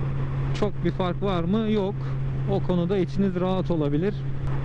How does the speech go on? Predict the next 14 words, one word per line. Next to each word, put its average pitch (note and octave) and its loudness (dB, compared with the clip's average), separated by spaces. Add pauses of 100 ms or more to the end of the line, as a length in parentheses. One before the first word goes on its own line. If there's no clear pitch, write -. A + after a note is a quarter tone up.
(280)
Şimdi D#3+ 2
bugün E3 0 (180)
Cuma E3 0
günü, D#3 0
yarın D#3+ 0 (840)
yasak C3+ 0 (120)
var. E3+ 0 (1160)
Burada D#3+ 2
trafik D3+ -2 (380)
oldukça D3+ 0
yoğun. F3 0 (1500)
Her F3 2
hafta E3+ -2
böyle F3 0